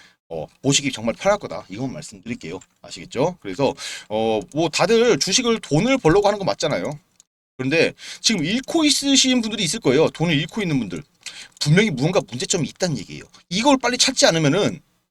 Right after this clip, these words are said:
뭐, 계속 잃을 거예요, 앞으로. 자, 지금 계속 주식이 손해고 나-,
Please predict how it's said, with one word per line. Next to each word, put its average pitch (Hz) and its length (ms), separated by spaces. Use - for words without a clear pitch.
뭐, - 80
계속 127 300
잃을 117 120
거예요, 80 240
앞으로. - 200
자, 131 80
지금 294 340
계속 233 240
주식이 190 320
손해고 262 380
나-, 143 180